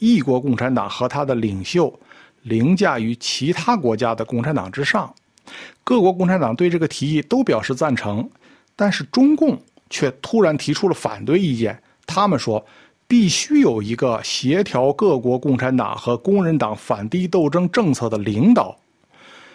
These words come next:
结果苏共坚持不写领导者的作用，而赫鲁晓夫他起了疑心，原来毛对斯大林包揽一切的做法是不满的，私下里也对他说过，为什么突然又坚持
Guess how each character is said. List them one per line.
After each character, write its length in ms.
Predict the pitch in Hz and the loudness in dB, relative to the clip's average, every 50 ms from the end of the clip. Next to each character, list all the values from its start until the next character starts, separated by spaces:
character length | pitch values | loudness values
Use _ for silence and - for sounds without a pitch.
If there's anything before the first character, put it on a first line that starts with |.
| _ - | _ 0
结 140 | - 180 | 2 2
果 120 | 185 170 123 | 4 4 2
苏 220 | - - - 208 | 0 -2 -4 -2
共 180 | 185 185 143 127 | 0 2 0 0
坚 260 | - - 233 247 247 | 0 2 4 6 6
持 120 | 233 - 131 | 4 4 0
不 140 | - 139 117 | -2 -2 -2
写 300 | - - 113 - - - - | -2 -4 -6 -6 -8 -10 -4
领 240 | - 123 131 175 180 | 0 0 2 2 2
导 160 | 151 127 123 | 2 2 0
者 120 | 110 110 98 | 0 -4 -6
的 120 | 104 104 | -6 -6
作 240 | - 135 120 107 101 | -2 -2 -2 -2 -2
用， 120 | 101 104 - - _ _ _ - _ _ _ _ _ | -4 -6 -10 -14 _ _ _ -20 _ _ _ _ _
而 120 | - 175 196 | 0 0 2
赫 140 | 190 - 202 | 2 2 2
鲁 80 | 208 | 2
晓 180 | 196 - 185 117 | 2 0 0 -2
夫 320 | - - 175 196 - - - _ - | 0 0 0 0 0 -2 -6 _ -4
他 100 | - 190 | -4 -4
起 320 | 190 - - - - - 107 | -2 -4 -6 -4 -4 -4 -4
了 100 | 101 101 | -4 -4
疑 180 | 104 120 160 | -4 -4 -4
心， 320 | 175 - - 214 214 226 - - _ _ _ _ _ _ _ - - - - _ _ | -2 0 0 2 0 0 -2 -6 _ _ _ _ _ _ _ -20 -20 -20 -20 _ _
原 240 | - 135 156 202 220 | 0 0 2 2 2
来 160 | 202 202 202 | 2 2 4
毛 440 | 180 143 120 120 127 165 214 233 - - - | 2 4 4 4 4 4 4 2 0 -2 -2
对 120 | 220 196 | 0 0
斯 200 | 156 - - 226 | 0 0 -2 0
大 160 | 214 214 170 131 | 0 0 0 0
林 200 | 120 123 180 190 | 0 0 0 0
包 240 | - - 214 220 | 2 2 2 2
揽 240 | 214 185 120 98 101 | 2 2 0 -2 -4
一 140 | 98 123 170 | -6 -6 -6
切 240 | - - - 247 185 | -4 -2 0 0 0
的 100 | - 123 | 0 -2
做 280 | - - - 165 127 | -2 0 2 2 2
法 280 | 110 - 104 95 - - - _ _ _ _ _ _ _ _ _ | 0 0 -4 -6 -8 -12 -20 _ _ _ _ _ _ _ _ _
是 180 | - - - 196 | -6 -4 -2 0
不 180 | - - 320 285 | 2 4 4 4
满 320 | 160 107 - - 110 107 | 4 2 0 -4 -8 -10
的， 160 | 110 104 - - - | -10 -10 -12 -12 -10
私 240 | - - - - 240 | -6 -4 -2 -2 -2
下 220 | - - 214 170 | 0 0 0 0
里 160 | 151 156 139 | 0 -2 -2
也 160 | 110 104 107 | -2 -2 -2
对 140 | - 202 190 | -2 -2 -2
他 120 | - 190 185 | 0 -2 -2
说 320 | - - 240 269 294 285 | -2 0 0 0 2 2
过， 220 | 240 214 214 - - - - - - - - - - _ _ _ _ | 0 -2 -2 -4 -8 -18 -20 -20 -18 -18 -20 -20 -20 _ _ _ _
为 160 | - 285 277 | 0 2 2
什 160 | 202 - 151 147 | 2 2 0 -2
么 80 | 151 | -2
突 320 | - - - - 285 311 277 | -4 -6 -2 2 2 4 4
然 180 | - 196 165 | 4 2 2
又 160 | 170 185 156 | 0 0 0
坚 280 | 135 - - 208 214 214 | 0 0 0 2 2 2
持 360 | - - 123 117 131 139 - | 2 2 0 0 0 -2 -4